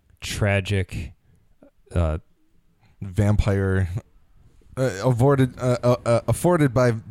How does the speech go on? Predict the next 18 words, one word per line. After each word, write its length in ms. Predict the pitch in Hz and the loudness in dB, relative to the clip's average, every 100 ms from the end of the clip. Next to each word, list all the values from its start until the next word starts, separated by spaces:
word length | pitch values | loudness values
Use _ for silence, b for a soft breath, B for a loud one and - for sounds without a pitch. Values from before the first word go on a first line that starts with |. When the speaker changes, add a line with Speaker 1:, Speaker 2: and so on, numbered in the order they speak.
| 107 - _ _ | -20 -20 _ _
Speaker 2:
Cassidy 380 | - 120 120 117 | 0 2 2 0
being 320 | 98 113 110 | 0 2 2
an 100 | 107 | 2
eternal 360 | 101 - 113 101 | 0 0 2 2
being. 520 | 95 98 87 85 90 - | 2 0 0 -2 -6 -2
Speaker 1:
Yeah, 260 | 151 151 | 2 4
it's, 260 | 123 127 - | 4 2 0
it's, 320 | 147 - - | -2 -2 -4
it's 160 | 139 - | -2 0
the 80 | |
kind 140 | 147 147 | 2 0
of 100 | 117 | 0
tragic 460 | - 123 117 117 | 2 2 4 0
subplot 560 | - - 113 - 110 98 | -2 0 2 2 2 2
that 140 | 95 | 0
Cassidy 480 | - 92 98 95 92 | -2 -2 -2 -2 -2
has, 320 | 92 92 90 | -2 -2 -2
like, 220 | 92 87 | -2 -4